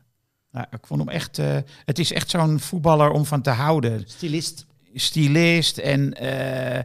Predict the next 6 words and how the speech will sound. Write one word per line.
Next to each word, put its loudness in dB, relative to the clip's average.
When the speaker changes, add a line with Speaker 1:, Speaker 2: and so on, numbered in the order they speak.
Speaker 1:
niet 0
supersnel, 2
geen 0
demarrage, 2
maar 4
wel 2